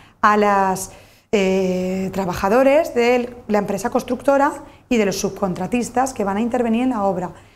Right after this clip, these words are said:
para asegurarse que todos están informados y van a aplicar esas medidas preventivas.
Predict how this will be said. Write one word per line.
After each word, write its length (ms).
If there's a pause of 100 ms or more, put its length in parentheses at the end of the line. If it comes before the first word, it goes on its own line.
(200)
para 160
asegurarse 500
que 120
todos 580 (420)
están 480
informados 800
y 440
van 180
a 40
aplicar 340
esas 180
medidas 360
preventivas. 840